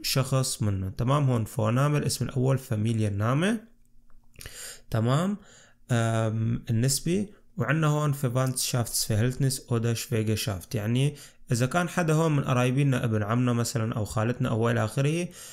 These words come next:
فمنحط هون Verwandtschaftsverhältnis. ولكن إذا كان هذا الشخص مثلًا جوز عمتي أو مرت عمي أو مرت خالي، فبحط هون Schwägerschaft. هلا هون عنا الفقرة الرابعة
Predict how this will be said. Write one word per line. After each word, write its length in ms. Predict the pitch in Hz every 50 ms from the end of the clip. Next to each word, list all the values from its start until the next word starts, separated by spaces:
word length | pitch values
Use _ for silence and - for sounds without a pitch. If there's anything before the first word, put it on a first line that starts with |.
| - - - -
فمنحط 560 | - - 143 139 139 139 - 151 143 - - 135
هون 180 | 139 139 135
Verwandtschaftsverhältnis. 1500 | 139 - 123 107 113 117 120 123 123 123 - - - - 117 113 107 - - - - 110 101 101 95 92 - - 101 95 - - - - - - - - - _ -
ولكن 340 | 113 120 135 131 139 147 139
إذا 160 | 123 123 131
كان 420 | 131 156 151 151 147 143 139 - - 135
هذا 200 | 123 131 127 123
الشخص 340 | 123 - 143 131 - -
مثلًا 500 | 127 120 117 - 135 127 127 127 131 123 123 - - - - -
جوز 340 | - 117 131 131 127 117 113
عمتي 520 | 113 110 120 120 117 - - 107 98 98 -
أو 420 | - - 123 120 120 123 123 123
مرت 360 | 117 117 117 120 120 - -
عمي 440 | 110 101 104 110 107 104 98 98 101
أو 200 | - 123 117 117
مرت 280 | 113 113 113 - - -
خالي، 340 | - 127 123 135 147 151
فبحط 520 | 139 - 120 107 - - - 120 - - 117
هون 220 | 113 117 120 117 - - - - - - - -
Schwägerschaft. 1040 | - - - - 131 117 107 104 107 107 - 113 107 - - 107 - - - - - - - _ - - - - - - - - - - - - - -
هلا 220 | - 175 208 196
هون 220 | 180 190 196 180 156
عنا 480 | 156 156 160 160 165 165 165 - - - - -
الفقرة 680 | 127 113 - - 147 143 - - 120 113 110 104 - - - 113
الرابعة 720 | 104 107 117 123 135 143 135 135 147 151 151 147 143